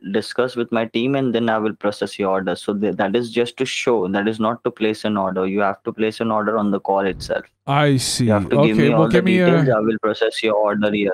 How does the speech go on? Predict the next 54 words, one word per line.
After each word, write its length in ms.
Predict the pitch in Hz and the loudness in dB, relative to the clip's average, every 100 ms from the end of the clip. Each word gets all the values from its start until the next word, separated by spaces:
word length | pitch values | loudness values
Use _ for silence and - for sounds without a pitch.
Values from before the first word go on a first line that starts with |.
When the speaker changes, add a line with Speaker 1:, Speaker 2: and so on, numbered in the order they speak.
| 143 | 0
Speaker 2:
give 160 | 170 | 0
me, 180 | 196 208 | 2 -2
just 280 | 139 170 - | 0 -2 0
to 100 | 185 | 2
hook 180 | 156 247 | 2 2
me 100 | 214 | 0
up 100 | 214 | 0
with 120 | 190 | 0
one 120 | 202 | 2
of 40 | 185 | 2
those 160 | 170 - | 0 -2
free 240 | - 165 | -2 -2
trials, 460 | - 160 170 113 101 | 0 0 2 0 0
man. 340 | 101 123 139 _ _ _ _ _ _ _ - | -2 -2 -6 _ _ _ _ _ _ _ -6
That'd 180 | 135 151 | 0 2
be 120 | 147 | 2
good. 420 | 117 147 113 80 - _ _ _ _ _ _ _ _ | 4 4 4 -2 -20 _ _ _ _ _ _ _ _
Speaker 1:
Yeah, 240 | - 127 151 | -2 2 2
that's 320 | 113 123 - | 2 0 0
what 160 | 147 131 | 0 2
I 120 | 120 120 _ | 0 -2 _
said. 160 | 120 117 - _ | -4 -4 -10 _
Fifty 420 | - 147 147 175 165 | -2 0 0 0 2
pills 300 | 160 156 151 | 2 2 2
is 160 | 147 | 2
going 260 | 139 139 139 | 2 0 0
to 80 | 139 | 0
be 120 | 143 | 0
for 160 | 139 127 | 0 -2
three 220 | 123 135 | 0 0
hundred 360 | 127 123 127 | 0 0 0
dollars, 400 | 117 117 113 110 | 0 0 0 -2
sir. 220 | - 101 104 _ _ - | -2 -4 -4 _ _ -4
Fifty 320 | 117 - 127 | -4 -2 -4
pills, 320 | - 123 123 | 0 -2 -4
three 220 | - 104 | -6 -4
hundred 300 | 113 104 104 | -2 -2 -4
dollars, 200 | 92 95 | -2 0
Speaker 2:
That's 200 | 190 208 | 2 2
not 120 | 208 202 | 2 2
Speaker 1:
okay? 80 | |
Speaker 2:
a 40 | 165 | 2
free 300 | - 165 175 | 2 2 2
trial. 380 | - 165 170 127 | 0 0 2 2
Speaker 1:
Super 120 | 107 | 2
Active 340 | 113 117 120 110 | 0 0 0 2
Idol 240 | 107 107 | 2 2
Speaker 2:
How 80 | 185 | 4
much 240 | 214 220 | 4 2
Speaker 1:
Lista. 40 | 202 | 0
Speaker 2:
is 100 | 170 | 0
a 80 | |
free 280 | 156 - 175 | -2 0 0
trial? 560 | 160 170 165 131 87 | 0 2 2 2 -2